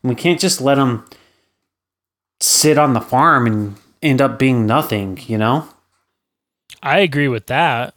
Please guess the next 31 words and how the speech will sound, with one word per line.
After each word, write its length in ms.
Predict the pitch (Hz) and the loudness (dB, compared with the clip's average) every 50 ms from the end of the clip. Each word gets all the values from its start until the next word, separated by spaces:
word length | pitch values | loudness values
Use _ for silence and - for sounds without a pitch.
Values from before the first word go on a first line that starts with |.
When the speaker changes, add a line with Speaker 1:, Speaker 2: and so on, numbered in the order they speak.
| _ | _
Speaker 2:
one 160 | _ 135 123 113 | _ -8 -8 -6
hundred 300 | 113 139 135 113 113 - | -6 -6 -6 -6 -8 -8
percent. 540 | - 110 101 - - 156 156 147 120 113 - _ _ _ _ _ _ _ | -8 -8 -6 -6 -4 -4 -4 -4 -6 -6 -10 _ _ _ _ _ _ _
Here's 240 | - 233 269 262 | -4 -4 -2 0
my 140 | 254 220 165 | 0 -2 -2
thing 220 | 147 - 170 156 139 | -2 -2 -4 -2 -2
with 180 | 120 110 113 | -4 -4 -4
Welker. 400 | 123 139 151 151 - - 113 107 110 | -2 0 0 0 -2 -4 -8 -8 -8
One, 540 | 120 123 165 208 220 202 180 160 151 139 - - | -4 -4 -2 0 0 0 -2 -2 -4 -6 -8 -12
he 500 | - - - - - 196 196 196 196 185 | -16 -16 -14 -10 -8 -6 -4 -4 -4 -4
hasn't 520 | 180 175 165 160 147 151 147 135 - - | -4 -4 -4 -4 -4 -4 -6 -6 -6 -10
taken 300 | - - 147 139 - 135 | -8 -8 -8 -6 -6 -6
a 60 | 127 117 | -6 -6
single 380 | - - - 147 139 131 117 110 | -6 -6 -6 -6 -4 -4 -6 -6
triple 380 | - - 135 - - 117 110 | -6 -8 -8 -8 -8 -8 -6
A 120 | 110 107 104 | -6 -8 -8
at 200 | 95 90 - - | -10 -12 -12 -10
bat. 380 | - 113 107 98 95 - - - _ - _ _ _ _ _ _ _ _ _ _ _ _ _ _ _ _ _ _ - | -8 -8 -8 -8 -10 -12 -16 -18 _ -20 _ _ _ _ _ _ _ _ _ _ _ _ _ _ _ _ _ _ -12
So 640 | - - - 117 110 107 101 101 101 98 95 98 - _ _ _ _ _ _ _ | -10 -6 -4 -4 -4 -4 -6 -6 -6 -8 -8 -10 -14 _ _ _ _ _ _ _
last 420 | - 127 127 135 143 143 - - - | -8 -6 -4 -2 -2 -2 -4 -6 -4
year 160 | 131 120 113 | -4 -4 -4
he 400 | 92 104 120 113 110 110 110 - - | -6 -6 -8 -8 -8 -8 -10 -10 -8
was 240 | 117 113 110 104 | -8 -8 -6 -6
in 300 | 113 107 107 104 101 104 | -8 -8 -6 -6 -8 -8
Hartford 720 | - - - 135 135 - - - 107 101 104 104 - - - _ _ | -10 -8 -4 -4 -4 -4 -6 -10 -10 -10 -10 -12 -14 -18 -20 _ _
double 320 | - 117 117 117 107 104 101 | -8 -6 -6 -6 -6 -6 -8
A, 300 | 98 98 101 107 - _ _ _ _ _ _ _ _ _ _ _ | -8 -10 -12 -12 -14 _ _ _ _ _ _ _ _ _ _ _
uh, 360 | - - 107 104 101 101 - - | -14 -12 -10 -10 -10 -10 -10 -8
hit 220 | 113 156 165 - | -8 -10 -10 -8
two 160 | - - 175 175 | -4 -4 -2 -2
fifty-two 640 | - 190 165 - 180 165 - - - 120 117 135 | -2 -4 -6 -4 -8 -8 -6 -6 -6 -4 -4 -6